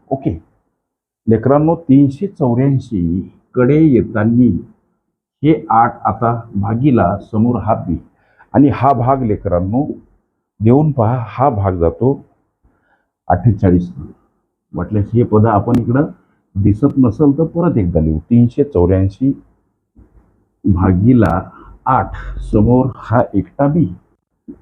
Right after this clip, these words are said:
हा भाग अठ्ठेचाळीस न जातो. बघा, आठ चूक बत्तीस, उरले सहा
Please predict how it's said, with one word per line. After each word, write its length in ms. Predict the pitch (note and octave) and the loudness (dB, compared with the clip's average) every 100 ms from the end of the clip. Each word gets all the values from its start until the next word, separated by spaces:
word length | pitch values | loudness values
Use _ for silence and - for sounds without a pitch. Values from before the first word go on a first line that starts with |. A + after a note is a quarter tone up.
| - _ - | -20 _ -2
हा 120 | D3 | 0
भाग 320 | B2 A#2 F2+ D#2 - - - | 2 2 0 -2 -12 -16 -10
अठ्ठेचाळीस 540 | G2+ G#2 G2 F2+ F2+ - | -6 -4 -2 -2 -2 -4
न 40 | C#3 | -2
जातो. 360 | G2+ - D#2 - _ _ _ _ _ _ - | -2 -2 -6 -8 _ _ _ _ _ _ -4
बघा, 260 | G#2 F#2+ - | -2 -2 0
आठ 180 | G2+ G2 | -2 -2
चूक 360 | - B2+ B2+ - - - - - - - A#2 | 0 2 2 -4 -16 -16 -16 -16 -18 -8 -2
बत्तीस, 600 | C3 C3 _ A#2 G2+ - _ _ _ _ _ _ _ _ _ - | -2 -2 _ -2 -2 -10 _ _ _ _ _ _ _ _ _ -2
उरले 300 | B2 B2 B2+ | 2 4 2
सहा 380 | - A2 A2+ | 0 -4 -2